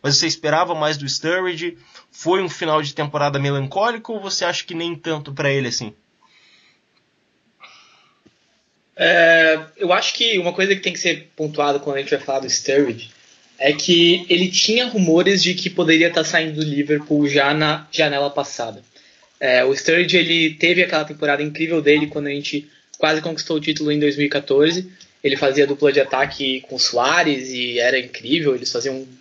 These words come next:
Speaker 2: muitos gols, e o Sturridge foi cogitado, foi escalado pra seleção inglesa, enfim, ele teve, teve seu auge da carreira, eu acho que foi ali.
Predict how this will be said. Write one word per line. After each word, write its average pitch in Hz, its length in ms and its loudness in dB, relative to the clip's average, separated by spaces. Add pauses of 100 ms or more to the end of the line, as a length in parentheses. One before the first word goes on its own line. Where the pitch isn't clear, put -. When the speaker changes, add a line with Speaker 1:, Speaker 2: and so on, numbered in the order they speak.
(400)
Speaker 2:
muitos 151 460 2
gols, 147 580 4
e 127 160 -6
o - 20 -2
Sturridge 143 640 2
foi - 180 2
cogitado, 147 480 0 (380)
foi 160 280 4
escalado 143 720 0
pra 123 420 0
seleção 123 320 -6
inglesa, 131 580 4
enfim, 120 360 -4
ele 117 160 -8
teve, 139 380 0
teve 139 340 -4
seu 143 280 4
auge 160 300 2
da 165 100 0
carreira, 147 320 2
eu 147 60 2
acho 143 200 -2
que - 60 -16
foi 156 240 2
ali. 135 220 2